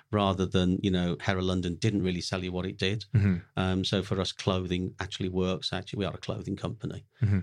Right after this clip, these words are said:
Speaker 1: You know, footwear will come in and, and accessories, but yeah, generally it's clothing. But it's about building that community in a bigger brand.
Speaker 2: Yeah.
Speaker 1: The, the, the bigger story around it, you know,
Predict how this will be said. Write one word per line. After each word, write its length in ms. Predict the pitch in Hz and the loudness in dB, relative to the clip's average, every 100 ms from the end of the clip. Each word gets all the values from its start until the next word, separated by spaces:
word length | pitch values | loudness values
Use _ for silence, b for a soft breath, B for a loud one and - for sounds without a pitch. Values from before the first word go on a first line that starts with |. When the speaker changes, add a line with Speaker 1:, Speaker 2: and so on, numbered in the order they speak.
| - | -2
Speaker 1:
You 80 | 95 | -4
know, 160 | 87 87 | -4 -6
footwear 400 | - 113 95 85 | -4 -2 0 -2
will 80 | 82 | -4
come 260 | - 92 90 | -4 -4 -2
in 160 | 87 | -4
and, 160 | 87 92 | -4 -4
and 320 | 92 87 - | -6 -6 -8
accessories, 540 | - - 85 - 82 - | -8 -6 -6 -6 -8 -8
but 180 | - | -8
yeah, 120 | 104 92 | -8 -6
generally 320 | 98 90 92 | -6 -4 -6
it's 100 | - | -10
clothing. 540 | - 90 92 87 90 b b b b - | -8 -6 -6 -6 -8 b b b b 2
But 120 | 110 | 4
it's 160 | 117 | 6
about 240 | 151 147 98 | 8 8 8
building 280 | 117 101 98 | 8 8 6
that 140 | 95 | 4
community 440 | - 98 92 - 95 | 6 6 6 4 2
in 60 | |
a 40 | 85 | 2
bigger 220 | 92 - | 0 0
brand. 320 | 87 87 90 _ - | -2 -4 -8 _ 4
Speaker 2:
Yeah. 140 | 107 | 6
Speaker 1:
The, 100 | 101 | 6
the, 200 | 98 107 | 4 4
the 100 | 101 | 4
bigger 240 | 98 113 98 | 4 2 0
story 520 | - 98 95 95 98 | 2 4 4 4 4
around 360 | 92 98 95 | 2 2 2
it, 120 | 98 107 | 2 2
you 80 | |
know, 140 | 95 | 2